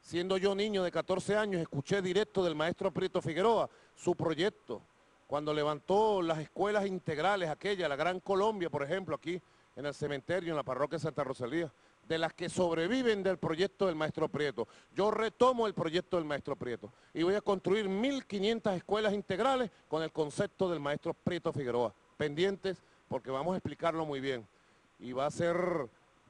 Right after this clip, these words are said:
todo el proyecto, tanto arquitectónico, aquí tenemos el arquitecto, ingeniero y constructor, el ministro de Ecosocialismo, tanto la visión arquitectónica como la visión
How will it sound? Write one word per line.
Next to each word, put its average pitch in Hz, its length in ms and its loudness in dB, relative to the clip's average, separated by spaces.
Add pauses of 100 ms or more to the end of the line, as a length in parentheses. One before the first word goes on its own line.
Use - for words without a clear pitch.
todo 214 220 6
el 208 80 0
proyecto, 165 520 0
tanto 135 420 0
arquitectónico, 151 1000 0 (520)
aquí 127 160 -12
tenemos 165 440 0
el 151 60 2
arquitecto, 165 580 -2
ingeniero 147 720 2 (460)
y 123 180 -10
constructor, 143 800 0 (280)
el 101 120 -14
ministro 151 560 0 (100)
de 147 120 -2
Ecosocialismo, 151 880 0 (600)
tanto 160 440 2
la 151 320 2
visión 156 340 0
arquitectónica 190 960 0 (640)
como 135 240 -2
la 143 100 2
visión 170 800 0